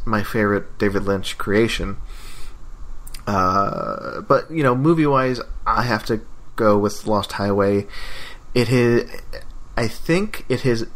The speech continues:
it is his most, uh, most mean movie. <laughs> It is the meanest movie,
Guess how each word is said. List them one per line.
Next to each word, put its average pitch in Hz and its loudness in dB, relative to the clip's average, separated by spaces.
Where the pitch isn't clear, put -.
it 113 -2
is 110 0
his 104 -2
most, 104 0
uh, 95 2
most 107 2
mean 110 4
movie. 139 4
<laughs> - -4
It 139 0
is 113 2
the 113 2
meanest 117 2
movie, 135 2